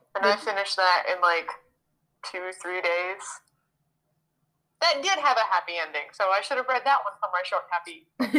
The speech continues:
Speaker 2: <laughs> Yeah. I think it's interesting when, like, you read a book and it, it literally does play out like a movie in your head, and it has that, like,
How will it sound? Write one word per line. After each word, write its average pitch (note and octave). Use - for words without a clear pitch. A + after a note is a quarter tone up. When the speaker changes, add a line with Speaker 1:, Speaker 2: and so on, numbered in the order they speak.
Speaker 2:
<laughs> -
Yeah. G#3
I G3+
think A#3+
it's D4
interesting F3+
when, E3
like, G3
you F#3+
read G3
a F#3
book F3+
and F#3
it, F#3
it G3+
literally G#3
does F#3
play F3+
out E3
like F3+
a F#3+
movie F3
in F3
your E3+
head, E3
and F3+
it E3
has E3
that, E3
like, D#3+